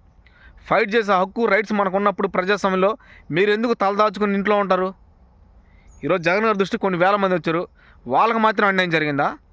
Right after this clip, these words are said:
మీకు అన్యాయం జరిగిందిగా, మీరు ఎందుకు బయటికి రారు? మీరు ఇంట్లో కూర్చొని మా వీడియోలు షేర్ చేయడం వల్ల, మా వీడియో లైకులు కొట్టడం వల్ల, మా వీడియోల కింద కామెంట్లు పెట్టడం వల్ల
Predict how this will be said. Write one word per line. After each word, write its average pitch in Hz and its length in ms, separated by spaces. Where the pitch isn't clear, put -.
మీకు 196 320
అన్యాయం 220 300
జరిగిందిగా, 202 340
మీరు 220 220
ఎందుకు 247 240
బయటికి 220 260
రారు? 190 180
మీరు 156 200
ఇంట్లో 180 320
కూర్చొని 170 360
మా 139 140
వీడియోలు 185 300
షేర్ 180 200
చేయడం 170 200
వల్ల, 165 140
మా 147 60
వీడియో 180 240
లైకులు 170 260
కొట్టడం 156 240
వల్ల, 147 140
మా 135 100
వీడియోల 226 300
కింద 196 140
కామెంట్లు 190 380
పెట్టడం 170 220
వల్ల 165 140